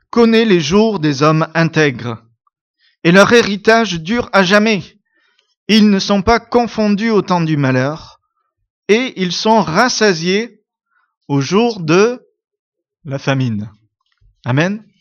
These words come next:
Vous avez remarqué le point commun ? J'ai assez insisté dessus. <laughs> Je voudrais, euh, lire le troisième texte, c'est dans deux Corinthiens chapitre dix. Alors, je, je vous signale qu'il y a deux textes qui n'étaient pas prévus dans mes notes, hein,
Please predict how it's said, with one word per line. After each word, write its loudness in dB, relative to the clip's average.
Vous -8
avez 0
remarqué -4
le -6
point -4
commun ? -4
J'ai -8
assez -2
insisté -6
dessus. -6
<laughs> -20
Je -10
voudrais, 2
euh, 2
lire 0
le 0
troisième -2
texte, -6
c'est -4
dans 0
deux -2
Corinthiens -4
chapitre -8
dix. -12
Alors, 0
je, -10
je -2
vous -2
signale -2
qu'il -4
y 2
a 0
deux 0
textes -2
qui -2
n'étaient -2
pas -2
prévus -2
dans 2
mes 0
notes, 0
hein, -6